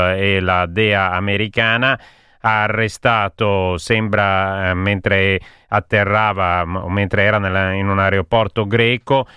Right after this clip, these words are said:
eh, il presidente di una delle principali società di criptovalute, cioè Ivan Manuel Molina Lee,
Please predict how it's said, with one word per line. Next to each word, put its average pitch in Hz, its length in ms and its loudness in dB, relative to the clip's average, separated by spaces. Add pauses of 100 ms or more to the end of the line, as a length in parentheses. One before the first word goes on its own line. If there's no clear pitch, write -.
(180)
eh, 101 480 2
il 110 280 2
presidente 117 920 0
di 107 420 0
una 113 440 0
delle 98 280 -2
principali 101 720 -2
società 101 560 -2
di 95 120 -6
criptovalute, 101 1080 -2
cioè 95 220 0
Ivan 104 540 0
Manuel 101 720 2
Molina 98 560 0
Lee, 101 380 2